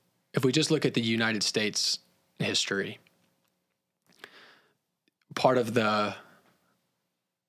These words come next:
anger is about the Supreme Court took away this right.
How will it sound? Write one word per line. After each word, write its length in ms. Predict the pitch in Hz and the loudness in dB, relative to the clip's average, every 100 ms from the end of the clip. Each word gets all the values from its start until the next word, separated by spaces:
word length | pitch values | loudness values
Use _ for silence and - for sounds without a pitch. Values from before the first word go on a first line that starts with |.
| _ | _
anger 500 | - 127 120 117 113 - | 0 2 2 2 0 0
is 140 | 107 | 0
about 460 | 107 107 104 104 - - _ - | 0 0 0 0 -4 -16 _ -6
the 80 | 113 | -2
Supreme 380 | - - 117 110 | -2 -2 -2 0
Court 260 | 117 98 | 0 0
took 180 | - 107 | -2 0
away 180 | 104 101 | 0 0
this 180 | 95 - | -2 -2
right. 380 | 98 101 - | -4 -4 -8